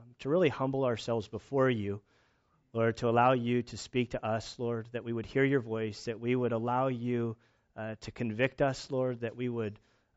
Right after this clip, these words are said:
um, Lord, that we would listen and that we would respond,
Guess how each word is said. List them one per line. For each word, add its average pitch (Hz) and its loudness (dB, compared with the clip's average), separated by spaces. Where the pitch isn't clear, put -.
um, 117 -18
Lord, 120 -2
that 117 -4
we 127 0
would 117 -2
listen 123 2
and 107 -6
that 107 -6
we 110 -6
would 110 -10
respond, 110 -6